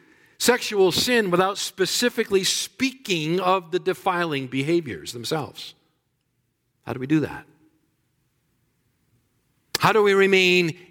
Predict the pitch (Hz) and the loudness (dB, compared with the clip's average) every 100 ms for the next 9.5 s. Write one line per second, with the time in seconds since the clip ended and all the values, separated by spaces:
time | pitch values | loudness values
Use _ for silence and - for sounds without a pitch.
0 | _ - 247 277 214 - 120 120 - - | _ 0 2 2 0 0 0 0 -4 -8
1 | _ _ _ _ _ 123 131 175 175 175 | _ _ _ _ _ -4 0 0 0 -2
2 | 165 165 165 202 190 110 78 - - - | 0 -2 -4 -6 -6 -6 -8 -16 -16 -12
3 | - - - _ _ _ _ _ _ _ | -12 -14 -18 _ _ _ _ _ _ _
4 | - 113 120 127 143 139 127 135 151 156 | -4 -2 0 2 2 0 -2 -4 -2 -2
5 | 147 98 85 - 123 131 95 92 92 - | -2 -4 -8 -10 -8 -6 -4 -6 -8 -12
6 | _ _ _ _ _ 90 85 87 107 107 | _ _ _ _ _ -10 -6 -2 0 0
7 | 80 - - - - _ _ _ _ _ | -4 -12 -16 -16 -18 _ _ _ _ _
8 | _ _ 113 147 214 180 240 - 233 - | _ _ 2 4 2 2 -2 0 0 0
9 | - 101 107 151 170 | -2 -2 0 2 0